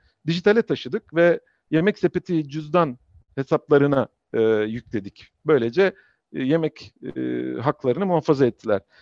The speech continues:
E, ek evde, e, çalışmanın getirdiği ek maliyetlerini karşılamak üzere, onlara bu konuda destek olmak üzere aylık fatura ödemeleri yapmaya başladık. Wellbeing uygulamaları, e, hayata geçirdik ve fiziksel ve psikolojik olarak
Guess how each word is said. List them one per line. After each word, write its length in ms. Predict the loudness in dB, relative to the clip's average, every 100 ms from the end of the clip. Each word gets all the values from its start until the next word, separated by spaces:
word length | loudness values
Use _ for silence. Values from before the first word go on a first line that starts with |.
| -20 -20 -10
E, 100 | -4 -2 0 0 -2 0
ek 380 | 0 0 -8 0
evde, 540 | 2 4 4 4 4 -2 _ _ -8
e, 380 | -4 -2 -4 -4
çalışmanın 600 | -2 -2 -2 -2 0 0
getirdiği 440 | 0 -2 -4 0
ek 140 | 0 0
maliyetlerini 600 | 0 2 0 0 -4 0
karşılamak 540 | 0 0 -2 -4 -4 -8
üzere, 460 | -6 0 4 4 2 _ _ _
onlara 340 | -2 0 0
bu 60 | -2
konuda 320 | -6 -4 -2
destek 320 | -2 -4 -4
olmak 280 | -2 -2 -4
üzere 320 | 0 2 2
aylık 340 | 2 4 4 0
fatura 300 | -4 -2 -2
ödemeleri 520 | -2 -2 -2 -2 -4 -8 _ -2
yapmaya 380 | -2 -2 -6
başladık. 440 | -6 -6 -6 -6 -8 0
Wellbeing 540 | 2 4 4 2 2
uygulamaları, 640 | -2 -2 -2 0 2 2 2
e, 640 | 0 0 0 0 0 0
hayata 380 | 4 6 4 0
geçirdik 480 | -8 -6 -10 -8 -8
ve 80 | -8
fiziksel 640 | -8 -10 -14 0 0 2
ve 120 | -2
psikolojik 440 | -4 -6 -6 -6 -2
olarak 380 | 0 0 -2